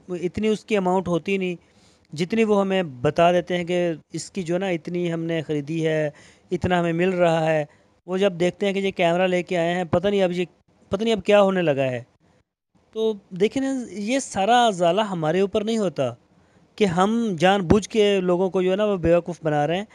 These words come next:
ایسی بات بالکل نہیں ہوتی۔ میری جو پوری کوشش ہوتی ہے کہ جتنے بھی میرے دوست ہیں، جتنے میرے سبسکرائبر ہیں، میں ان کو اپنے فیملی ممبرز کی طرح سمجھتا ہوں۔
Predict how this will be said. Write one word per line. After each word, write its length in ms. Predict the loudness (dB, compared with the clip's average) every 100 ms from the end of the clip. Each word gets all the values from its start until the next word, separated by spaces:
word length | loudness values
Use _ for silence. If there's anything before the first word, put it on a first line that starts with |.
| -20 _ _ _
ایسی 240 | -2 0 2
بات 180 | 0 0
بالکل 300 | -2 -2 -2
نہیں 100 | -2
ہوتی۔ 240 | -2 -4
میری 420 | -4 -2 -2 -2
جو 160 | -2 -4
پوری 480 | -6 _ -8 -4 -4
کوشش 400 | -4 -6 -4 -4
ہوتی 280 | -4 -2
ہے 120 | -2 -4
کہ 80 |
جتنے 380 | -6 -10 -6 -4
بھی 100 | -4
میرے 140 | -2 -2
دوست 380 | -2 -4 -4
ہیں، 180 | -6 -6 -10 -20 _ _
جتنے 280 | -12 -6 0
میرے 160 | 0 0
سبسکرائبر 460 | -4 -6 -4 -2
ہیں، 60 | -2
میں 300 | -2 0 0
ان 100 | -2
کو 100 | 0
اپنے 280 | -2 -2 -6
فیملی 360 | -4 -4 -2
ممبرز 360 | -2 -2 -2 -4
کی 80 | -4
طرح 160 | -4
سمجھتا 440 | -2 -4 -4 -4 -4
ہوں۔ 180 | -6